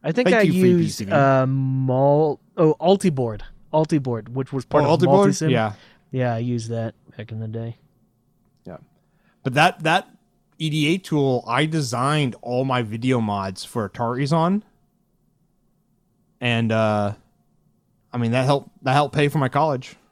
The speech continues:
Speaker 2: That's cool. <laughs>
Speaker 1: Mm. You know, it, I, I think it, it would be fun to go back and play with one of these m-,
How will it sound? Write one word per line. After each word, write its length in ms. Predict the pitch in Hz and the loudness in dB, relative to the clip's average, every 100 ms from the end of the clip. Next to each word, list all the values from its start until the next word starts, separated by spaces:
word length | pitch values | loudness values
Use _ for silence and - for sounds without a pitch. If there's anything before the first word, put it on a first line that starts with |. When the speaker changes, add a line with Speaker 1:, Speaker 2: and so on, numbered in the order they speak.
| _ _ _ _ _ _ _ _ _ _ _ | _ _ _ _ _ _ _ _ _ _ _
Speaker 2:
That's 180 | 127 139 | -8 -6
cool. 320 | - 101 123 _ _ _ _ - | -6 -6 -8 _ _ _ _ -6
<laughs> 60 | 175 - - _ _ _ _ 220 - 208 _ - _ - _ _ _ 127 | -6 -6 -18 _ _ _ _ -12 -8 -10 _ -14 _ -12 _ _ _ -12
Speaker 1:
Mm. 320 | 127 139 107 _ _ _ _ _ _ _ _ _ _ _ _ _ _ - - - | -8 -8 -10 _ _ _ _ _ _ _ _ _ _ _ _ _ _ -20 -10 0
You 80 | |
know, 140 | 226 247 | 4 4
it, 220 | 208 190 190 | 6 6 6
I, 120 | 214 175 | 2 4
I 80 | 185 | 2
think 180 | 240 | 2
it, 140 | 202 156 | 0 -2
it 460 | - 143 131 143 | -6 -16 -14 -6
would 160 | 165 180 | 2 4
be 120 | 170 | 4
fun 280 | 151 160 147 | 2 2 2
to 60 | 139 | 2
go 180 | 139 123 | 0 2
back 320 | 131 135 - | 2 0 -4
and 180 | 139 127 | -12 -6
play 220 | 139 131 | -2 -2
with 380 | 123 123 120 _ _ _ _ _ _ _ _ _ - | -2 -2 -4 _ _ _ _ _ _ _ _ _ -4
one 240 | 156 160 | 2 4
of 100 | 165 | 4
these 200 | 151 139 | 0 0
m-, 180 | 139 160 | -4 -6